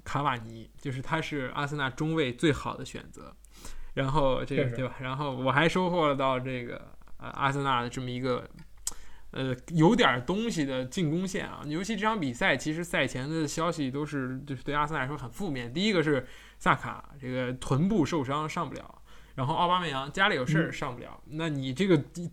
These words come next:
Speaker 1: 左青龙右白虎全部不在的情况下，哎，我们主场守住了一场平局，我觉得我还是能够接受的。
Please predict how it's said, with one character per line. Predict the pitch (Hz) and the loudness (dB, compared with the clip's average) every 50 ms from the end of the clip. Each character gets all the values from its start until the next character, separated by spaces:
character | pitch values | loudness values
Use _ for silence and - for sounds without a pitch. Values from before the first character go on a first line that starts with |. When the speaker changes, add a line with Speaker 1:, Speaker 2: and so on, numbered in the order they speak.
| - - - | -10 -16 -6
Speaker 1:
左 | - 151 143 135 131 | 0 2 4 4 4
青 | 127 - - 208 208 | 4 4 2 2 2
龙 | 190 175 185 | 2 0 0
右 | 208 202 160 | 0 0 2
白 | 123 131 139 165 165 | 4 4 4 4 4
虎 | - - - - - | 2 -4 -8 -8 -8
全 | - - 123 123 135 156 | -8 -6 -4 -2 -2 0
部 | 175 190 151 | 2 0 0
不 | 127 - 131 | 0 -2 -4
在 | 131 156 196 196 147 | 0 2 2 4 2
的 | 131 127 | 2 -2
情 | - - 131 123 | -4 -6 -4 -2
况 | 135 147 131 | 0 0 0
下， | 120 135 123 120 117 - - - - - - - - | 0 -2 -2 -4 -4 -8 -10 -14 -16 -14 -12 -8 0
哎， | 143 143 160 | 2 4 4
我 | 151 | 6
们 | 147 175 170 - | 4 2 0 0
主 | - 147 175 202 | -2 0 0 2
场 | 160 190 202 | 4 4 4
守 | 208 - - 135 131 | 4 2 0 0 0
住 | 131 170 214 | 0 2 2
了 | 220 | 2
一 | 202 180 | 2 0
场 | 127 127 127 123 | -2 -2 -4 -4
平 | - 143 156 185 | -2 0 0 2
局， | 151 127 131 147 165 - - - - - - - - - - - | 2 4 4 4 4 2 -2 -12 -18 -18 -16 -16 -18 -18 -2 4
我 | 143 143 135 | 6 8 10
觉 | 123 135 143 165 | 12 12 12 12
得 | 175 156 139 127 101 | 12 12 10 8 4
我 | 117 120 131 139 131 | 2 2 4 6 6
还 | 117 139 151 | 6 4 0
是 | 151 | -2
能 | 143 135 | -4 -6
够 | 139 147 127 | -6 -6 -6
接 | 113 - 135 135 135 | -6 -8 -10 -10 -10
受 | - - - | -10 -12 -16
的。 | - - | -18 -18